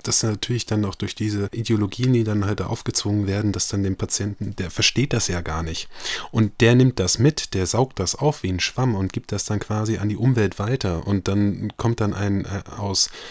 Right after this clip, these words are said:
aus dieser Ideologie heraus, kommt dann noch quasi Unwissenheit dahin hinzu und dann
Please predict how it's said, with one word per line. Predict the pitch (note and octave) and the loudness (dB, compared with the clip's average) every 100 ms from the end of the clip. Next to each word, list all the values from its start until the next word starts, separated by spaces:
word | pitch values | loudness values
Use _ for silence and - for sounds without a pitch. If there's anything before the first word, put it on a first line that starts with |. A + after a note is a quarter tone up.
| - - - | -16 -16 -6
aus | A2+ G#2+ | -2 0
dieser | - G2 F#2 | 0 0 -2
Ideologie | E2+ G#2+ G#2 F#2 F2+ A#2 D3 | -4 -2 2 2 0 0 2
heraus, | C3 B2 A#2+ B2 - | 2 2 0 0 -2
kommt | - B2 | -2 0
dann | G#2+ | 0
noch | G2+ G2 | 0 -2
quasi | - G#2 G#2 G2+ | -6 -2 -2 -2
Unwissenheit | - D#3+ B2+ G2+ F#2 F2 - | 2 2 4 0 0 -2 -2
dahin | F2 F2+ | -2 0
hinzu | F2+ F#2 - A#2+ | 0 0 0 -2
und | A#2 G#2 | -2 -2
dann | G2 | 0